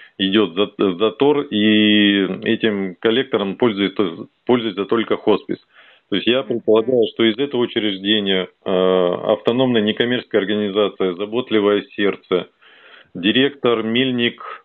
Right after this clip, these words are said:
Speaker 1: Денис Анатольевич. Вот, э, у них, кстати, нету лицензии ни одной, э, на осуществление медицинской деятельности, хотя у них там и медсестры, и какие-то препараты используются,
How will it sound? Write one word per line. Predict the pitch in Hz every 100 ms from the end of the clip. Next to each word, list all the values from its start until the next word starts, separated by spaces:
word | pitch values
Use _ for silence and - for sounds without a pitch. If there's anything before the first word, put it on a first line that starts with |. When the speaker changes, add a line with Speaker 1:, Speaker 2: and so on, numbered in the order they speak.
| _
Speaker 1:
Денис | 117 95 110 123 123 - -
Анатольевич. | 107 107 113 123 110 98 90 82 - _ _ _ _ - - _ _ - - _ _ _ _ _ _
Вот, | 95 107 104 95
э, | 104 98 98 98 92 - - -
у | 101 107 101 110 123
них, | 143 143 -
кстати, | - 135 131 127
нету | 120 127 131 120
лицензии | 110 113 139 143 117 110
ни | 101
одной, | 104 98 104 92 76 -
э, | -
на | - 95 95 92 95 92 92 90 90 90 92 95 101 107
осуществление | 110 _ - 117 107
медицинской | 104 101 - 110 - 104
деятельности, | 104 95 90 87 - 87
хотя | 98 98 123
у | 117
них | 110 110
там | - 98 92 92
и | 95 95 95 98 101 98
медсестры, | 98 101 - 151 147 - 117
и | 104 95 92 92
какие-то | 90 95 - 95 92
препараты | 87 98 117 135 139 113
используются, | - 117 104 98 98 - 101 92